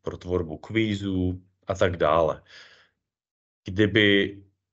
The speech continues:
jste chtěli s námi pokračovat dál a absolvovat celou tuto, eh, sérii webinářů, tak tady je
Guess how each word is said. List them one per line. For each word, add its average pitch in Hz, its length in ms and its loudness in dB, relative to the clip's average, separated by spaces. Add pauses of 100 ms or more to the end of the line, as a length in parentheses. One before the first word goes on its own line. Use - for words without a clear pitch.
(220)
jste - 160 -8
chtěli 107 280 -2
s 104 100 -12
námi 104 240 0
pokračovat 101 600 -4
dál 87 680 0
a 87 120 -4
absolvovat 98 760 -2
celou 113 580 2 (180)
tuto, 95 640 0 (720)
eh, 78 420 -10
sérii 101 720 4
webinářů, 110 880 0 (320)
tak - 240 -10
tady 127 280 6
je 127 360 4